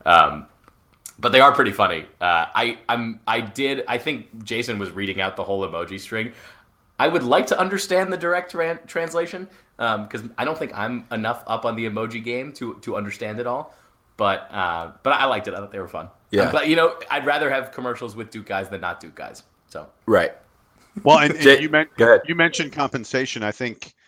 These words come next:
Speaker 3: uh, I think the compensation to Coach K, a-, and again, I, you know, E S P N probably paid them something. Um, but I think the compensation to Coach K is you're cool, you're hip, and the commercials are about you and about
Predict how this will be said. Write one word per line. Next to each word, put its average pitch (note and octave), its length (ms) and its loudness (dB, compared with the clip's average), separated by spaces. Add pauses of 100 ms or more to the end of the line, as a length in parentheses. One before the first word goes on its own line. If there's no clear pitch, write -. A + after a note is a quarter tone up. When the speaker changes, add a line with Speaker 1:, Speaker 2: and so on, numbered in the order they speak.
(640)
Speaker 3:
uh, F2+ 200 -4 (100)
I G#2 240 -2
think A#2 180 -2
the G#2+ 60 -8
compensation A2 560 -4
to G#2 60 -8
Coach G#2 260 -2
K, G2+ 380 4
a-, D3+ 180 -6
and D3+ 100 -2
again, B2+ 300 -2
I, G2+ 160 -4 (100)
you A#2+ 120 -8
know, F#2 100 -6 (120)
E A#2 100 0
S G#2 100 2
P G#2+ 80 -6
N F2+ 80 -6
probably F2+ 200 -4
paid E2 180 -8
them D#2+ 120 -14
something. D#2+ 440 -10 (500)
Um, F2 360 -2 (120)
but A#2 120 10
I A2+ 60 12
think A#2+ 140 4
the G2 80 -2
compensation G#2 520 0
to F#2+ 60 -4
Coach F#2+ 220 -4
K F#2 240 0
is F#2 480 -4 (560)
you're A#2 280 2
cool, A#2 440 0
you're A2 280 -2
hip, G#2+ 420 -2
and G#2 100 -8
the F#2+ 60 -6
commercials G#2+ 540 -6
are G2 160 0
about G2 340 -2
you G2+ 380 -6
and F#2 120 -12
about F2+ 240 -6